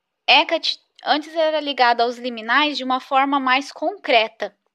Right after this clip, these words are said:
no nosso mundo físico, né? Por exemplo, em portas e encruzilhadas.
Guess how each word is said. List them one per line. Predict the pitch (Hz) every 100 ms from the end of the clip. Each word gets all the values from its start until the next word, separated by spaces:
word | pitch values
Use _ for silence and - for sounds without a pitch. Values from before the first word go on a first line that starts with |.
| _ _ _ _ _ _ _
no | 226
nosso | 233 240 285
mundo | 277 302 330
físico, | - 285 233 196 - 214
né? | 220 240
Por | 240 233
exemplo, | 226 226 220 226
em |
portas | 226 226 220 262 262 262 247 - _ - - - -
e |
encruzilhadas. | 254 254 254 262 302 285 208 196 190 -